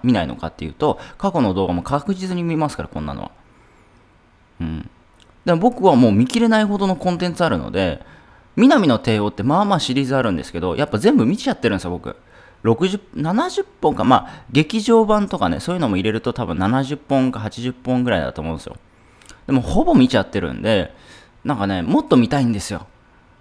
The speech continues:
もうなんか千本ぐらい南の帝王あってほしかったですけどね。そう。だからもう、うん、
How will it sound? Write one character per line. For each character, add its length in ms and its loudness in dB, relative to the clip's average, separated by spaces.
も 80 2
う 0 -
な 80 2
ん 20 -6
か 60 -2
千 260 4
本 200 6
ぐ 60 4
ら 80 8
い 40 6
南 240 6
の 80 4
帝 160 4
王 140 4
あ 20 2
っ 80 -2
て 80 -2
ほ 60 0
し 80 -8
か 60 -6
っ 40 -8
た 80 -8
で 60 -8
す 60 -14
け 60 -8
ど 100 -10
ね。 300 -6
そ 420 -12
う。 20 -4
だ 80 2
か 100 6
ら 60 8
も 460 6
う、 40 -16
う 500 -8
ん、 80 -14